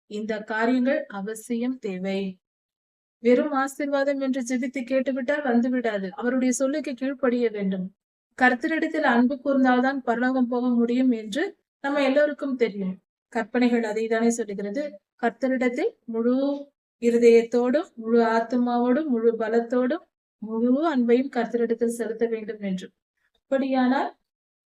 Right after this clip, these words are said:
முழு அன்பை எப்படி செலுத்துவது? "என்னிடத்தில் அன்பு கூர்ந்து என் கட்டளைகளை கை கொள்ளுகிறவனுக்கு" என்று யாத்திராகமம் இருபதாம் அதிகாரத்தில் சொல்லப்பட்டிருக்கிறது. கர்த்தரிடத்தில் உண்மையாய் அன்பு கூறுகிறவர்கள் அவருடைய வார்த்தைக்கு செவி கொடுத்தால்தான் அதற்கு சாட்சி.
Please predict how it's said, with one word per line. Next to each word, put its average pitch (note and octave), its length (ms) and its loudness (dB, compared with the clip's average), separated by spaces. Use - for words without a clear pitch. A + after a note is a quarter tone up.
முழு D4 260 4
அன்பை C#4+ 360 0
எப்படி C#4 340 -2
செலுத்துவது? A#3 640 -2
"என்னிடத்தில் C#4 640 4
அன்பு C4+ 280 0
கூர்ந்து D4 300 0
என் B3+ 220 2
கட்டளைகளை B3+ 500 2
கை A#3+ 220 -2
கொள்ளுகிறவனுக்கு" A3+ 720 -2
என்று G#3+ 280 -10
யாத்திராகமம் A3+ 580 0
இருபதாம் C4+ 380 0
அதிகாரத்தில் A#3 500 -2
சொல்லப்பட்டிருக்கிறது. A#3 840 -2
கர்த்தரிடத்தில் B3 840 2
உண்மையாய் C4+ 560 4
அன்பு A#3 280 -2
கூறுகிறவர்கள் A3 640 0
அவருடைய B3 320 0
வார்த்தைக்கு B3+ 540 -2
செவி B3+ 320 2
கொடுத்தால்தான் A#3+ 640 0
அதற்கு A#3 260 0
சாட்சி. G#3 400 -4